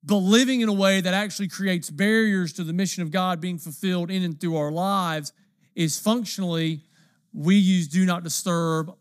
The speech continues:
on both God and people. Do Not Disturb can be great if you're trying to get a job done, but when Do Not Disturb is our spiritual posture towards God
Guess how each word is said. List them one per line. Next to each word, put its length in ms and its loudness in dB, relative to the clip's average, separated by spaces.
on 600 -2
both 520 -4
God 580 -2
and 160 -12
people. 380 0
Do 140 8
Not 160 2
Disturb 460 0
can 140 2
be 140 2
great 560 2
if 120 -4
you're 80 2
trying 280 2
to 60 0
get 180 -2
a 40 -4
job 600 -2
done, 500 -4
but 140 4
when 220 0
Do 180 4
Not 220 2
Disturb 580 0
is 140 -2
our 140 -4
spiritual 600 0
posture 500 -4
towards 380 -6
God 600 -2